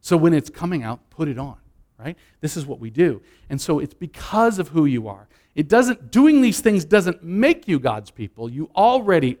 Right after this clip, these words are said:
are. Now, let's go with them. Take a look at verse thirteen. So every once in a while, people will email me, text me, or call me and say, "Pastor, this person in the church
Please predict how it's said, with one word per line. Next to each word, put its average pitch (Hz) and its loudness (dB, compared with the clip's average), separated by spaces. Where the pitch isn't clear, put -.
are. 185 -2
Now, 143 -10
let's - -20
go 120 -12
with 117 -4
them. 92 -20
Take 190 4
a 156 0
look 160 2
at 147 -14
verse 139 -2
thirteen. 131 -6
So 165 2
every 180 4
once 170 2
in 165 -6
a - -2
while, 131 2
people 160 -4
will 135 -2
email 160 0
me, 165 0
text - -6
me, 139 -6
or 127 -6
call 131 -8
me 123 -4
and 117 -10
say, 113 -6
"Pastor, 208 -2
this 233 4
person 135 0
in 196 2
the 233 -2
church 156 0